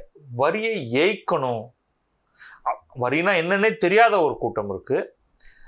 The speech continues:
அடுத்தது வரியை ஏய்க்கணும் அப்படின்னே வந்து ஒர்க் பண்ற ஒரு பெரும் கூட்டம் இருக்கு. ஓகே. சிறு தொழில் பண்றவங்களுடைய கோலே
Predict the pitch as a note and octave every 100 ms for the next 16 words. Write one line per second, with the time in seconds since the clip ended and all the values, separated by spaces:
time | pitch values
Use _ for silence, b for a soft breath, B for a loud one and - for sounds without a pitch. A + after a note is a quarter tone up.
0 | B C4 - B3 B3 F3 G3 B3 B3 D3+
1 | E3+ C4+ - C4+ C4 C4 F3 E3+ F3 F#3
2 | D#3+ D#3 D#3 - - D3+ C3+ D3 C#3 B2
3 | A#2 A2+ C3+ D#3 D3 B2 A#2+ G#2 - -
4 | _ _ _ _ _ _ _ _ _ _
5 | _ _ - D3 - B B B B -
6 | - B3 D#4+ D#4+ C4 G#3 D#3+ D3 D3 C3+
7 | B2+ A#2 A2+ G#2+ A#2 C#3 F#3 A3 A3 C4